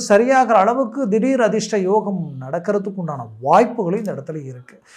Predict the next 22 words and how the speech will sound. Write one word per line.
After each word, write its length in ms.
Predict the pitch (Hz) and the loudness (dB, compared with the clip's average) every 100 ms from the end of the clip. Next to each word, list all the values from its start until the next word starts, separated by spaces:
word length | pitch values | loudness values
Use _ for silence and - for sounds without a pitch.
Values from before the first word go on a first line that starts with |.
| - - | -16 -8
அதுலயும் 540 | 175 226 262 277 208 | -4 -2 -2 -2 -2
புதன் 520 | 170 202 262 277 262 - | 2 2 2 0 -8 -8
அங்க 200 | 202 202 | -4 -2
இணைஞ்சு 360 | 185 233 233 | -2 -2 -2
நிக்கிறதுனுடைய 760 | 214 175 202 220 208 185 170 151 | -2 -4 -4 -4 -4 -4 -4 -4
அமைப்பு 340 | 151 208 208 | -4 -6 -6
என்னன்னா, 380 | 165 165 196 160 - - _ | -6 -4 -4 -4 -10 -20 _
இந்த 280 | 208 247 247 - | 0 0 0 2
கன்னிக்கு 480 | 214 302 359 330 | 2 2 0 2
ராசியினுடைய 720 | 247 190 202 214 - 320 302 254 | 6 8 8 6 2 0 0 2
அதிபதியே 680 | 202 190 190 302 302 262 | 4 4 4 4 4 4
அந்த 220 | 285 269 226 | 2 2 0
இடத்துல 220 | 214 220 | 0 0
போய் 140 | 214 | 2
உட்காரும் 320 | 190 - 208 | 2 2 0
பொழுது 280 | 175 190 240 - - - | 0 -2 -4 -14 -18 -6
உங்களுடைய 500 | 170 196 185 180 175 - - | -2 2 4 2 -2 -8 0
திங்கிங் 440 | 269 302 311 294 214 - | 0 0 -2 -2 -2 2
பவர் 520 | 190 196 262 262 - | 2 4 2 0 -6
அவ்வளோ 380 | - 160 190 226 220 - 226 | -2 0 2 2 0 0 6
கிளாரிட்டியா 320 | 233 247 214 | 8 8 4
இருக்கும். 360 | 214 151 - | 0 0 -4